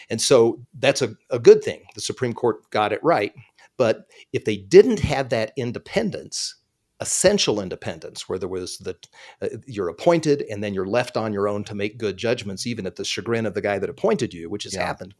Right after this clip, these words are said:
Speaker 1: more
Speaker 2: Yeah.
Speaker 1: often than not, uh, then you lose the potential to self-correct.
Speaker 2: Mm.
Speaker 1: So what has, um, seemed to change is a concerted effort to use the Supreme Court to get their way. And so in the fifties and sixties,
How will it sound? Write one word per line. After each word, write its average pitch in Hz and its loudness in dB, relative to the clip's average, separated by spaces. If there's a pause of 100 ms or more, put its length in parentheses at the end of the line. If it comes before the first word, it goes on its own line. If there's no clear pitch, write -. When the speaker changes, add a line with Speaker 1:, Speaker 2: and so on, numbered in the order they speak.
Speaker 1:
more 110 0
Speaker 2:
Yeah. 107 0
Speaker 1:
often 98 -8
than 90 -10
not, 135 -4 (800)
uh, 101 -2
then 131 0
you 131 -2
lose 139 4
the 147 -4
potential 123 -4
to 98 -10
self-correct. 92 -6 (320)
Speaker 2:
Mm. 101 -10
Speaker 1:
So 117 8
what 135 6
has, 226 -2 (640)
um, 92 -4 (120)
seemed 254 0 (120)
to - -2
change 92 -4 (680)
is 127 4
a 127 -4
concerted 160 2
effort 139 2
to 113 -6
use 156 0
the 175 2
Supreme 123 -4
Court 113 -2
to 110 -10
get 104 -2
their 92 -2
way. 98 -4 (540)
And 117 -6
so 110 4 (340)
in 135 2
the 175 4
fifties 170 4
and 101 -6
sixties, - -2